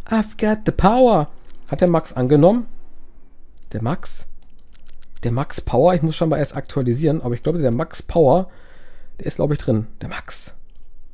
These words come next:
Nein, der Max Power ist noch nicht drin. Max! Komm hinein, Max! Komm hinein! Gold! Müssen wir Gold spenden? Nö.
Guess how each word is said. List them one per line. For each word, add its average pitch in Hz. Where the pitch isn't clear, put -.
Nein, 110
der 110
Max 139
Power 143
ist -
noch 127
nicht 117
drin. 117
Max! 202
Komm 208
hinein, 170
Max! -
Komm 214
hinein! 143
Gold! 233
Müssen -
wir 196
Gold 214
spenden? 247
Nö. 180